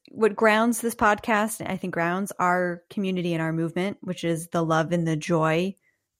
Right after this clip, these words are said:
in our families across generations, while still absolutely having that still center us, knowing that it is not always simple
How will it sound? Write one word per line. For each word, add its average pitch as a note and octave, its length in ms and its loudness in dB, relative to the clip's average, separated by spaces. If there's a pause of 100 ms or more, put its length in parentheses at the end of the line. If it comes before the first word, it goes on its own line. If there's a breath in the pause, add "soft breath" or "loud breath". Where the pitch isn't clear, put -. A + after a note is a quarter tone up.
in F#3+ 100 2
our F#3 100 4
families G3 720 2 (120)
across - 560 0
generations, G3 760 0 (920 loud breath)
while G#3+ 200 6
still G#3+ 800 4 (880)
absolutely G#3 560 2
having F#3+ 320 0
that F3+ 180 -2
still - 220 -4
center G3+ 400 -2
us, A#3 300 2
knowing F3+ 360 0
that E3 260 -2 (260)
it G3+ 160 2
is F3 480 0 (560)
not F3 300 4
always G#3+ 300 6
simple D4+ 480 2